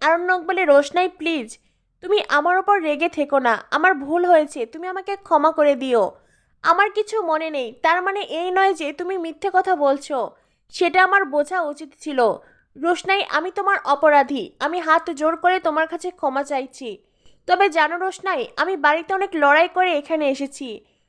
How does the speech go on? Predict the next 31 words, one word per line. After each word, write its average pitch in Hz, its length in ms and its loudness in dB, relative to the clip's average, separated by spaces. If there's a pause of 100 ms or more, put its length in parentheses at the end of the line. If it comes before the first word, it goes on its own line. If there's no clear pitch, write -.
(180)
রোশনাই 349 400 0
বলে, 403 200 -2
"কেন 320 300 -2
স্যারজি? 302 520 -4 (380)
আমি 302 240 0
তো 415 120 2
শুধু 403 220 -4
আপনাকে 349 460 0
খবরটা 330 520 2
জানাতে 302 420 -4
বলেছিলাম, 277 640 -4 (380)
আপনাকে 311 460 0
তো 359 80 -2
এখানে 359 280 0
আসতে 277 460 -4
বলিনি।" 311 500 -6 (500)
আরণ্যক 381 520 2
বলে, 349 180 0
"কিন্তু 349 280 -4
রোশনাই, 330 520 0 (340)
তোমার 359 260 2
এমন 403 260 0 (100)
কঠিন 349 320 -2
সময়ে 339 500 -4
আমি 311 200 -2
না 294 280 2
এসে 349 200 -4
কি 349 160 -16
করে 370 240 -4
থাকি 311 320 -8
বলো?" 269 360 2